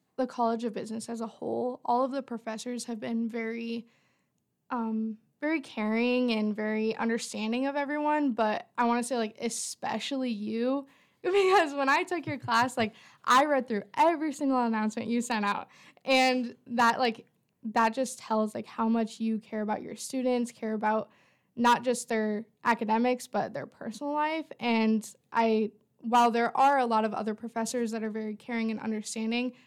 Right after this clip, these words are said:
I think you definitely go above and beyond for all of the students that, whether they take your class or not. And a lot of people, whether they take your class or not, know your name and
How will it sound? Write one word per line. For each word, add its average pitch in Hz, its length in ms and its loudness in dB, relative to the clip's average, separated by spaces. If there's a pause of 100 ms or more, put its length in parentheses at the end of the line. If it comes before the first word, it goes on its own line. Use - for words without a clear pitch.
(120)
I 226 100 0
think 226 260 0
you 226 100 -4
definitely 226 360 -4
go 220 360 -2 (380)
above 214 320 2
and 226 120 2
beyond 220 560 -2
for 277 140 -4
all 277 220 2
of 262 80 -4
the 277 100 -4
students 269 480 -4
that, - 340 0 (380)
whether 240 300 2
they 226 160 2
take 214 240 -6
your 233 120 -2
class 233 300 -2
or 226 140 -2
not. 226 520 0
And 220 420 0 (340)
a 240 60 0
lot 233 200 6
of 254 80 -4
people, 220 600 -2
whether 220 280 -2
they 214 140 -8
take 226 240 -14
your 226 100 -10
class 226 280 -8
or 226 60 -6
not, 220 280 -6
know 226 220 -2
your 220 180 -4
name 233 460 0
and 220 200 -2